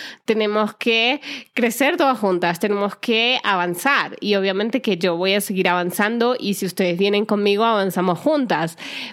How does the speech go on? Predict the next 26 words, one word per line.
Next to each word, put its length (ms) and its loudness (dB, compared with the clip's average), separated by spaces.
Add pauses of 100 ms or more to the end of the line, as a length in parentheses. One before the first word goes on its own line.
(100)
Pero 220 2
no 160 4
va 100 2
a 60 0
ser 240 0
porque 300 0
yo 160 0
las 240 0
deje 280 2
atrás 520 2 (280)
si 160 -2
ustedes 440 0
no 140 0
quieren 280 -2
venir. 360 0 (1600)
Así 520 2
que, 960 4
mis 220 0
queridas 260 2
amigas, 760 0 (140)
es, 560 -6 (120)
es 300 0
así 240 -2
como 260 0
se 140 -2
trabaja 800 0